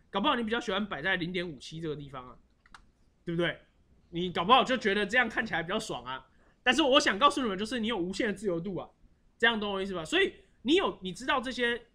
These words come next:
你有无限自由度的工具之后，你就知道以后我要画一张图，我想要它画成什么样子就画成什么样子嘛，这样懂我意思吧？好，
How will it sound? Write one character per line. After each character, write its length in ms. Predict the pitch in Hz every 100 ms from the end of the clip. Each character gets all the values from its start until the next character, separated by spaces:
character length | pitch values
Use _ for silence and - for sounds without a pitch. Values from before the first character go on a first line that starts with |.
| _
你 120 | 196
有 100 | 220
无 140 | 160 170
限 200 | 214 185
自 120 | 196
由 120 | 156
度 160 | 156 165
的 100 | 139
工 200 | 147 156
具 140 | 160
之 140 | 135 135
后， 280 | 147 120 _ _ _ -
你 100 | 170
就 80 |
知 120 | 214 233
道 120 | 196
以 120 | 156
后 120 | 226
我 100 | 170
要 80 | 156
画 260 | 190 170 156
一 20 |
张 180 | 151 160
图， 240 | 113 117
我 100 | 190
想 340 | - - 185 135
要 140 | 139 190
它 120 | 185
画 200 | 185 175
成 160 | 135 139
什 100 | 110
么 80 |
样 160 | 135 131
子 100 | -
就 80 | 151
画 200 | 156 135
成 100 | 120
什 80 | 110
么 80 |
样 160 | 120 113
子 100 | -
嘛， 60 | - _ _ _ _ _
这 60 | 180
样 160 | 175
懂 120 | 156 143
我 140 | 143
意 60 | 135
思 100 | 131
吧？ 180 | 117 _ _ _ _
好， 400 | - 233 - -